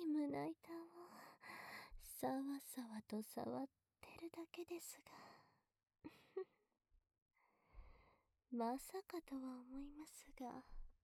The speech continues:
感じてるなんてことはないですよね。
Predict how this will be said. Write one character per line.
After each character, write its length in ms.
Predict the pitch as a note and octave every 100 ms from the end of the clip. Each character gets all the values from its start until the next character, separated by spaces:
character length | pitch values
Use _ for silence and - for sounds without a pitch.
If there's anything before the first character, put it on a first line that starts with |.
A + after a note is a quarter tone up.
| _ _ _ _ -
感 420 | - A3 B3+ C#4+
じ 160 | - -
て 120 | - - - - - - _ - - - - -
る 60 | B3
な 160 | A#3+
ん 80 | A#3+
て 160 | A3+ A3+
こ 180 | - A3
と 120 | -
は 220 | D4 D4+
な 160 | C#4 C#4
い 80 | C#4+
で 100 | C#4
す 180 | - B3
よ 180 | A#3 A3+
ね。 280 | A#3+ D4